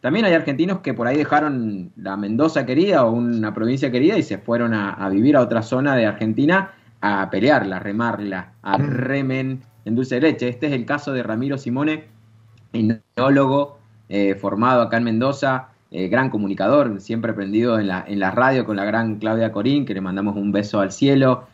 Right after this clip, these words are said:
Speaker 1: que es alguien que perdimos en esta pandemia, no por covid, pero sí alguien que, que en cierta forma ha hecho mucho por el vino, entre el Bonarda Argentina, el Contest y todo, y ahí creo que lo, nos conocimos con Ramiro en uno de estos encuentros bonitos,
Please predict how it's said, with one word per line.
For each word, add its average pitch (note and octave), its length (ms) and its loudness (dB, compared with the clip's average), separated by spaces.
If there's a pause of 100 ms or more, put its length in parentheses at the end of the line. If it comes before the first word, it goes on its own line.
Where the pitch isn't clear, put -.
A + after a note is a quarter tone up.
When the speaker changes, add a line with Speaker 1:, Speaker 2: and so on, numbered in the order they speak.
(100)
Speaker 1:
que F#2 160 -2
es G2 40 -2
alguien G#2+ 380 2
que G2 120 -4
perdimos G#2 420 0
en G2+ 120 0
esta A2 180 0
pandemia, D#3 300 2
no D#3 140 2
por D#3+ 160 0
covid, F#3+ 400 0
pero B2 260 0
sí B2 180 -2
alguien B2+ 260 0
que, G2+ 240 -6
que G2 160 -4
en G2 80 -6
cierta A2 280 -2
forma A2+ 440 0 (240)
ha G#2+ 120 4
hecho A2+ 180 0
mucho B2+ 280 0
por A2+ 140 0
el A2 100 2
vino, B2+ 400 2
entre G2+ 220 -2
el G2 80 -4
Bonarda G2+ 320 0
Argentina, G#2 540 -2
el G2+ 120 -2
Contest G#2+ 340 -2
y G2+ 60 0
todo, B2+ 280 2
y A#2+ 120 4
ahí D#3 180 6
creo F3 220 0
que D3 140 0
lo, A#2+ 200 0
nos A#2 180 -2
conocimos C#3 480 0
con A#2+ 120 0
Ramiro C#3+ 560 2 (240)
en G#2+ 120 -4
uno A#2 100 2
de A#2+ 60 0
estos A2 320 0
encuentros A2+ 440 0
bonitos, C3 500 0